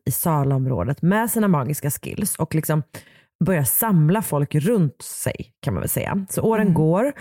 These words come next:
Speaker 1: och Sigvards status blir allt högre. Alla är sjukt imponerade av hans förmågor. De har så här kvällar,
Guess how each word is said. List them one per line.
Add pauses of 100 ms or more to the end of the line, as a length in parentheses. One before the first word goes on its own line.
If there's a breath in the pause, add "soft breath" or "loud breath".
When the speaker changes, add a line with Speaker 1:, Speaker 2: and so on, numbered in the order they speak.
(300 loud breath)
Speaker 1:
och
Sigvards (100)
status
blir
allt
högre.
Alla
är
sjukt
imponerade
av
hans
förmågor. (520 loud breath)
De
har
så
här (100)
kvällar,